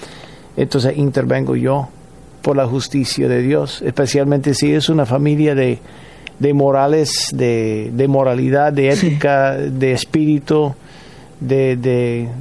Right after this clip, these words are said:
Speaker 1: de convicciones cristianas. Yo le daría una, le daría una semana nada más
Speaker 2: Ya.
Speaker 1: para
Speaker 2: No.
Speaker 1: arreglar cuentas.
Speaker 2: Ya.
Speaker 1: Y si rehúsa, yo voy a decirle,
Speaker 2: Ya.
Speaker 1: "Aquí con mis comprobantes, no quiero hacerlo.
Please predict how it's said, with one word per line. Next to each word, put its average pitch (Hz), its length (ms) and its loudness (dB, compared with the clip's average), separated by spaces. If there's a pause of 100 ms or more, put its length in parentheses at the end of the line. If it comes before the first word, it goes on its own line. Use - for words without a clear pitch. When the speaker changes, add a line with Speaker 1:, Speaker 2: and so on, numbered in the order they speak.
(120)
Speaker 1:
de 131 120 0
convicciones 135 640 0
cristianas. 143 840 -2 (680)
Yo 143 200 2
le 151 120 2
daría 147 320 2
una, 135 340 2
le 139 420 -2
daría 156 380 2
una 170 180 2
semana 113 440 -2
nada 113 240 -4
más 110 300 -8
Speaker 2:
Ya. 180 200 0 (240)
Speaker 1:
para 139 140 2
Speaker 2:
No. 180 60 0
Speaker 1:
arreglar 135 300 0
cuentas. 143 460 0
Speaker 2:
Ya. 147 120 0 (280)
Speaker 1:
Y 170 160 2
si 165 400 2
rehúsa, 190 800 2
yo 131 260 0
voy 135 240 2
a 127 40 0
decirle, 123 580 -4 (160)
Speaker 2:
Ya. 139 160 -4 (760)
Speaker 1:
"Aquí 139 280 -2
con 147 200 -2
mis 139 140 -2
comprobantes, 127 760 -2
no 139 140 2
quiero 151 240 0
hacerlo. 120 460 -2